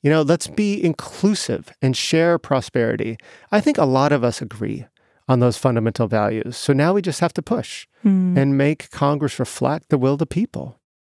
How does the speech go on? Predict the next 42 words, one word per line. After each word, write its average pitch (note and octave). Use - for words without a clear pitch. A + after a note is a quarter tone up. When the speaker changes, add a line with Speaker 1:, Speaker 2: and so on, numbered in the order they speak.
Speaker 2:
Matt, G#3
I F#3+
appreciate F#3
how D#3+
so F#3
many F3
times E3
over D3+
the D#3+
course -
of E3+
this G3
conversation, F3
but D#3+
also D#3
the D#3+
book, D#3+
you D#3+
have D3
steered A#3+
the G3+
conversation F3+
toward E3
hope. E3
So D#3+
let's G3
end G#3
on E3+
a E3
hopeful F3
note D#3
as D3
Speaker 1:
Yeah. D#3+
Speaker 2:
well. D3+
You've G#3+
talked A#3+
a A3+
lot G#3
about F#3
how F3
your F3+
goal E3+